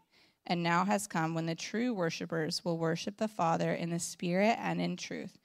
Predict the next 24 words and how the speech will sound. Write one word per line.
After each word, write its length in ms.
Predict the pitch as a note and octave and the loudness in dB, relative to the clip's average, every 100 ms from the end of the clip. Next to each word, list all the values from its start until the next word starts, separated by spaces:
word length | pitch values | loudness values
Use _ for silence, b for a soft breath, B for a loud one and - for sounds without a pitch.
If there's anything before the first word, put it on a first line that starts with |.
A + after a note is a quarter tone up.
| b b b | b b b
for 160 | F3+ F3 | -2 2
they 300 | F3 G3 A3 | 4 6 6
are 80 | |
the 80 | G3 | 2
kind 340 | - F3+ F#3 G#3+ | 0 0 2 2
of 100 | G3+ | 0
worshipers 600 | F3+ E3+ F3+ F3+ E3+ E3+ | -2 -2 -2 0 0 0
the 120 | F3 | -6
Father 400 | - E3+ E3+ E3 | 0 0 2 0
seeks. 640 | - - - - - - _ b b b - | -4 -8 -10 -10 -10 -10 _ b b b 2
God 240 | F3 F3 | 4 4
is 180 | F3+ F3 | 2 -4
Spirit, 580 | - - F3+ G#3+ C4 - | -4 -2 2 6 6 4
and 160 | F#3+ F3 | 0 0
his 240 | F#3 - | 0 2
worshipers 500 | G3 G3+ A3+ A3+ A3 | 0 0 -2 -2 0
must 240 | A3 A3 | 0 -2
worship 420 | G3+ F#3 F3+ G3 - | 0 0 0 -4 -4
in 180 | F#3+ F3+ | -4 -4
the 80 | |
Spirit 480 | F3 - E3+ F3 F3 | -4 -6 0 0 0
and 140 | - E3 | -2 -4
in 140 | E3 | -4
truth." 440 | F3 - G3 - | -6 -12 -14 -16